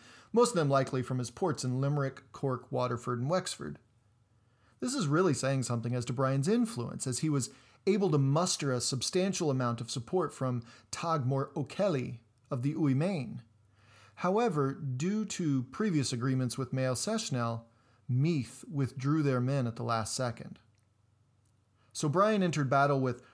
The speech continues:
roughly one thousand more warriors than the rebellious army just outside Dublin. I pull the following course of, uh, of events from the website battle of clontarf dot net. It's a great website. I highly recommend it. And these,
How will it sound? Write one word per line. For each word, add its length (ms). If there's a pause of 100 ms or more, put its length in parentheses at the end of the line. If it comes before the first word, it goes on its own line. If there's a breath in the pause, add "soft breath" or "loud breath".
(140 loud breath)
roughly 320
one 300
thousand 420
more 280
warriors 580
than 140
the 60
rebellious 600
army 280
just 360
outside 460
Dublin. 440 (680 soft breath)
I 80
pull 220
the 80
following 500
course 300
of, 100
uh, 560 (140)
of 200
events 580 (260 loud breath)
from 380 (380)
the 120
website 520
battle 440
of 140
clontarf 600
dot 260
net. 460
It's 100
a 40
great 460
website. 420
I 100
highly 300
recommend 480
it. 140 (720 soft breath)
And 80
these, 160